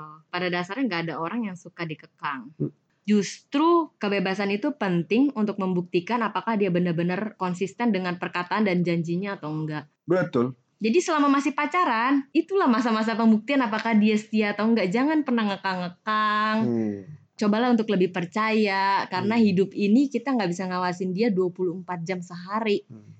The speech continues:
Speaker 2: Please, janganlah di abad dua puluh satu ini ada pernyataan-pernyataan lagi, "Kamu jangan jalan sama cewek ya, kamu jangan jalan sama cowok ya.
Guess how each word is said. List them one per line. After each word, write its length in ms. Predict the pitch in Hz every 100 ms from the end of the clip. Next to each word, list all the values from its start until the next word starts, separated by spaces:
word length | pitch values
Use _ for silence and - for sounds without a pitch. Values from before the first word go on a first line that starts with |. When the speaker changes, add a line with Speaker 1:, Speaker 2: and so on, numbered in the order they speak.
| _
Speaker 2:
Please, 560 | 147 147 143 139 135 -
janganlah 540 | 131 123 131 135 135
di 180 | 127 113 113 113 113 117 110
abad 400 | - 120 120 117
dua 180 | - 120
puluh 240 | 113 131 117
satu 300 | 123 123 123
ini 880 | 117 123 127 131 135 135 131 131 127 _ _ _
ada 180 | 117
pernyataan-pernyataan 840 | 113 113 117 110 113 120 113 110 110
lagi, 220 | 113 117
"Kamu 260 | 120 196 247
jangan 240 | 220 202
jalan 300 | 196 196 202 208
sama 240 | 208 196
cewek 400 | 196 196 214 240
ya, 560 | 190 160 160 170 196 214
kamu 200 | 214 190
jangan 280 | 208 180 165
jalan 240 | 156 165 190
sama 200 | 180 165
cowok 360 | 170 165 185
ya. 320 | 208 170 147